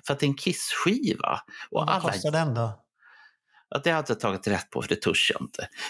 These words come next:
Speaker 1: Men, men i, i min, eh, i min värld så är det så, så att varenda exemplar av varenda Kiss-skiva är uppköpta utav våra kompisar, Kiss-nördarna. Och så har de dem.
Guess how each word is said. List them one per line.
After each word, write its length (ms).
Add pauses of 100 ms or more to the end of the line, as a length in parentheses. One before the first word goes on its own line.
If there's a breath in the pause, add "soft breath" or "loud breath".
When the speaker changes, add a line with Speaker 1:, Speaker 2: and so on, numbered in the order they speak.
Speaker 1:
Men, 220
men 440 (320)
i, 240
i 100
min, 320
eh, 60 (640 loud breath)
i 40
min 260
värld 300
så 80
är 40
det 60
så, 160
så 120
att 100 (400 loud breath)
varenda 600
exemplar 800
av 100
varenda 680 (160)
Kiss-skiva 800
är 180 (100)
uppköpta 760
utav 300
våra 340
kompisar, 720
Kiss-nördarna. 880 (640 loud breath)
Och 80
så 120
har 340
de 180
dem. 300